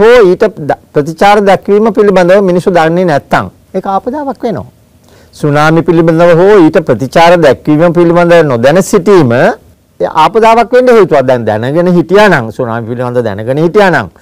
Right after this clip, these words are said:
ඒ සුනාමියක් එද්දී ඒකට ප්‍රතිචාර දැක්වීම පිළිබඳව දැනගෙන හිටියා නම් මේ ආපදාව අවම කරගන්න පුළුවන්. ඒවා දන්නේ නැත්නම් ආපදාව වැඩි වෙනවා. ආපදාව වෙනවා වැඩිපුර. එතකොට වෙරළබඩ ශාක වැස්ම ඉවත් කිරීමත් සුනාමියක් වගේ දෙයකදී ආපදාව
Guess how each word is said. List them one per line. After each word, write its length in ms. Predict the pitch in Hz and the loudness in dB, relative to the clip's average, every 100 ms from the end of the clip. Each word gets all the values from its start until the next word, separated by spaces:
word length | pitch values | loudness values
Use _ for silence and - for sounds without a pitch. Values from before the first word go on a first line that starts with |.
| _ _ _ _ | _ _ _ _
ඒ 120 | - | -12
සුනාමියක් 580 | 113 120 113 131 139 123 143 | -12 -8 -8 -4 -6 -2 -2
එද්දී 180 | 131 127 | 0 0
ඒකට 180 | 127 - | -2 -4
ප්‍රතිචාර 480 | 101 113 - 147 151 | -10 -8 -2 0 2
දැක්වීම 500 | 151 151 - 165 160 160 | 0 -2 -2 -2 -2 -2
පිළිබඳව 320 | 165 156 139 | -2 -4 -2
දැනගෙන 340 | 123 147 190 208 | -2 -2 0 0
හිටියා 260 | 202 185 | 2 2
නම් 180 | 127 120 156 _ _ _ _ _ _ | 0 -4 -10 _ _ _ _ _ _
මේ 100 | 247 185 | -2 0
ආපදාව 420 | 185 233 226 254 226 | 0 0 2 2 2
අවම 220 | 262 269 247 | 2 2 0
කරගන්න 400 | 202 143 120 98 | 0 0 -2 -4
පුළුවන්. 300 | 98 95 92 _ _ - | -6 -8 -10 _ _ -4
ඒවා 200 | 160 135 | -2 0
දන්නේ 240 | 117 160 | -2 -2
නැත්නම් 380 | 220 175 - 269 403 370 | -2 -2 -2 -4 -4 -4
ආපදාව 400 | 202 240 269 330 | -2 0 -2 -2
වැඩි 220 | 262 254 | -2 -2
වෙනවා. 260 | 127 92 - _ _ _ | -4 -6 -14 _ _ _
ආපදාව 420 | 113 113 131 185 | -6 -4 -2 -2
වෙනවා 320 | 202 269 170 120 | -2 -2 -2 -2
වැඩිපුර. 400 | 110 104 117 107 92 _ _ _ _ _ _ _ | -4 -6 -10 -14 -14 _ _ _ _ _ _ _
එතකොට 300 | - 139 131 127 120 139 | -4 -2 0 0 0 -2
වෙරළබඩ 400 | 143 185 196 196 | -2 0 0 -2
ශාක 300 | 165 147 151 202 | 0 0 0 -2
වැස්ම 240 | 208 - | -2 -2
ඉවත් 240 | 233 240 - 247 | 0 0 0 -2
කිරීමත් 400 | 240 247 247 240 _ | 0 0 -2 -6 _
සුනාමියක් 560 | 247 233 233 233 226 226 | -6 -2 0 0 -2 -2
වගේ 260 | 226 220 214 | 0 0 2
දෙයකදී 400 | 226 220 233 254 | 0 0 -2 0
ආපදාව 400 | 214 196 214 | 0 0 0